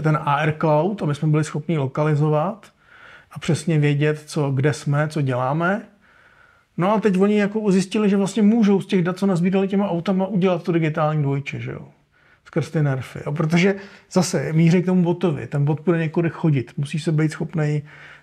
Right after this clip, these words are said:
zorientovat. A ne podle G P S ky, že jsem plus minus tři metry tady a pak mi pomůže nějaká mapa. Potřebuje to vědět jako na milimetr přesně, že jo?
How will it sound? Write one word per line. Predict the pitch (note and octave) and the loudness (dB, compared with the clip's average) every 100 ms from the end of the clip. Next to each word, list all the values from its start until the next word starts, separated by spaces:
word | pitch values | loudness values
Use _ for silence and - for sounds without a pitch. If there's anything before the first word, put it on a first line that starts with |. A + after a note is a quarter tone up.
| _ | _
zorientovat. | D3 D3+ C#3+ C#3 C3 B2 - - _ _ | 2 2 0 0 -2 -2 -6 -20 _ _
A | - C#3+ | -4 0
ne | C#3 D#3+ E3 E3 D3+ | 2 2 2 0 -2
podle | C#3+ C#3+ | 0 2
G | C3+ B2+ | 0 -2
P | A#2+ C#3 | 0 -2
S | C3 | 0
ky, | - | -2
že | C#3+ | -2
jsem | D3 C3+ | -2 -4
plus | C#3 C3 | -4 -6
minus | C#3 C3+ C3+ - - - - - | -4 -4 -4 -8 -20 -20 -20 -12
tři | - | -2
metry | C3+ B2 C3+ | -2 -2 -6
tady | C3 A#2+ B2 B2+ | -4 -4 -4 -4
a | |
pak | B2 - | -6 -6
mi | C#3 | -6
pomůže | B2 B2+ B2 | -4 -6 -4
nějaká | B2 A#2 C3+ | -6 -6 -8
mapa. | B2 G#2 - - _ _ - _ | -8 -10 -14 -18 _ _ -20 _
Potřebuje | _ - B2+ | _ -8 -8
to | C3+ | -6
vědět | B2 B2 A#2+ | -4 -4 -4
jako | B2+ B2+ B2+ D#3 - _ - | -6 -6 -10 -10 -20 _ -2
na | |
milimetr | C3+ B2+ C3 B2 B2 | 0 0 -4 -8 -12
přesně, | - C#3+ - - C#3+ | -8 -8 -10 -20 -18
že | - | -18
jo? | - | -18